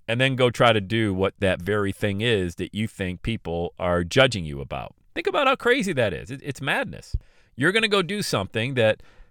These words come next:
you've never done before, or th-, something that you've always wanted to do. You're worried about what other people think about you and how they're gonna react and the ridicule you're gonna get and the funny looks you're gonna get.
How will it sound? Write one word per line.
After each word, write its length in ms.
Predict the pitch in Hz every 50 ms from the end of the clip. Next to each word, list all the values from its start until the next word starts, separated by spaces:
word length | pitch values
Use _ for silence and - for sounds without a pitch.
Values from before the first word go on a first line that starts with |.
| _ - -
you've 160 | 117 139 127
never 200 | 160 170 165 165
done 220 | 143 165 165 165 139
before, 460 | 120 101 - - 92 82 82 95 120
or 280 | - 135 131 131 127
th-, 180 | 120 117 110 98
something 300 | - - 180 151 - 165
that 100 | 147 104
you've 180 | 120 113 92 - - -
always 500 | 135 135 139 147 156 156 160 156 143 110
wanted 300 | 117 113 110 110 113 110
to 60 | - 110
do. 540 | 92 - 147 160 139 95 73 73 85 104 123 - _ _ _ _ -
You're 140 | 110 120 117
worried 280 | 117 156 196 226 233
about 240 | 208 165 170 160 143
what 80 | 135 131
other 140 | 135 127
people 220 | 120 135 117 - 110
think 280 | - - 202 220 -
about 340 | - 123 95 90 80 76 -
you 220 | 82 82 87 104 120
and 80 | 110
how 100 | 120 143
they're 100 | 135 139
gonna 180 | 123 131 123 110
react 580 | 101 104 123 139 156 156 156 156 156 147 - -
and 100 | 113 104
the 60 | 104
ridicule 480 | 110 135 165 185 - - - 135 107 101
you're 60 | 92
gonna 180 | 101 95 95
get 140 | 90 98 110
and 100 | - 73
the 40 | 104
funny 300 | - - 135 131 127 113
looks 340 | 107 123 160 185 - - -
you're 80 | 120
gonna 180 | 98 98 85 80
get. 340 | 73 73 78 76 87 101